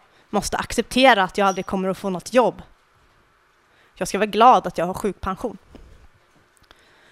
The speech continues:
Alltså sjukpension, jag är sjukpensionär, kan ni fatta det?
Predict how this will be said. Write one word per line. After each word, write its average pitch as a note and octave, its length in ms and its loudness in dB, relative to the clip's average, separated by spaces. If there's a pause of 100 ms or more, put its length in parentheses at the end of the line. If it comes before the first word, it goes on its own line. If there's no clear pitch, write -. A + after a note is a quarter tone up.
(300)
Alltså C#4+ 200 0
sjukpension, D4+ 840 2
jag D4+ 160 6
är A#3+ 60 2
sjukpensionär, B3+ 1040 2
kan B3+ 160 -4
ni B3 100 0
fatta B3 280 0
det? F#3+ 140 -2